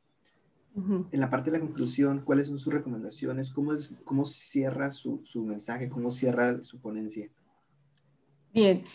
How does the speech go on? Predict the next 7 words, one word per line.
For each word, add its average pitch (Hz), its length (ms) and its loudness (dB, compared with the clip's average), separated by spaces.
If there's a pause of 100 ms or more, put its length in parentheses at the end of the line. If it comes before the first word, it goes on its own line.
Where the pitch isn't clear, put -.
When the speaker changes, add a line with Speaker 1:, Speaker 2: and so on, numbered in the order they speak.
(340)
Speaker 1:
en 240 120 8
la 240 120 6
conclusión, 262 580 8 (160)
ah, 262 540 8 (180)
podríamos 247 440 10
destacar 247 600 6
que, 254 360 4